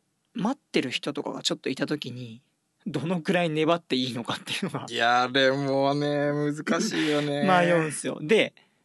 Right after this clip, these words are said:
Speaker 1: 例えばそれスポートルートだったら、最悪、
Speaker 2: うん。
Speaker 1: 途中までビナ、残地も降りてくればいいじゃないですか。
Speaker 2: うんうん。
Speaker 1: 一時間くらいさすがにやりすぎかで。
Speaker 2: うん。
Speaker 1: で、これが、トラッドルートの時って、
Speaker 2: うん。
Speaker 1: それカム残地してくることになるんで、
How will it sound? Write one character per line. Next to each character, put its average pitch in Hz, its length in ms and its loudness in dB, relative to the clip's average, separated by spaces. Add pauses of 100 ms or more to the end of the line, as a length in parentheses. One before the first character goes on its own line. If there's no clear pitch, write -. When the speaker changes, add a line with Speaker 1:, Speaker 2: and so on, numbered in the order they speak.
(280)
Speaker 1:
例 311 120 4
え - 20 6
ば 202 80 4
そ 226 60 2
れ 233 60 2
ス - 180 2
ポ 381 220 4
ー - 20 -2
ト 392 100 4
ル 392 120 4
ー 285 40 2
ト 170 100 0
だ 139 100 2
っ - 120 -10
た 247 140 -6
ら、 135 300 0 (380)
最 247 300 0
悪、 240 380 0 (480)
Speaker 2:
う - 40 -20
ん。 180 440 -12
Speaker 1:
途 240 80 2
中 285 160 0
ま 294 80 0
で 139 320 0
ビ 175 120 -2
ナ、 214 160 -2 (140)
残 220 320 0
地 165 140 -4
も 135 140 -4
降 311 100 2
り 240 80 -2
て 143 80 0
く - 80 -2
れ 127 60 0
ば 117 100 -2
い - 20 -4
い - 40 -4
じ 113 40 -8
ゃ - 40 -10
な - 40 -12
い - 40 -16
で - 40 -14
す - 60 -10
か。 175 80 -12
Speaker 2:
う - 20 -20
ん - 80 -20 (120)
う 165 40 -14
ん。 - 40 -12
Speaker 1:
一 190 220 2
時 214 100 0
間 233 200 4
く 254 80 2
ら 233 80 4
い 196 60 0
さ 180 80 -4
す 190 80 -4
が 196 60 0
に 185 60 0
や 190 60 0
り 190 60 -4
す 196 80 -2
ぎ 185 100 -2
か 175 240 -2
で。 - 160 -10
Speaker 2:
う 170 60 -14
ん。 170 160 -14 (640)
Speaker 1:
で、 - 80 -20
こ - 120 -4
れ 240 100 0
が、 - 200 -2 (380)
ト - 140 0
ラ 330 100 2
ッ 370 80 -8
ド 359 80 4
ル 330 80 4
ー 330 80 2
ト 165 100 4
の 139 60 -2
時 139 160 -2
っ - 20 -8
て、 127 300 -2
Speaker 2:
う 92 60 -6
ん。 87 260 -14
Speaker 1:
そ - 100 -4
れ 226 40 -2
カ - 200 0
ム 302 120 4
残 294 280 2
地 - 100 2
し - 80 4
て 147 120 -2
く 160 80 0
る 147 60 0
こ 143 100 0
と 143 80 -4
に 131 60 -4
な 131 120 -4
る 131 120 -6
ん 120 100 -14
で、 120 320 -4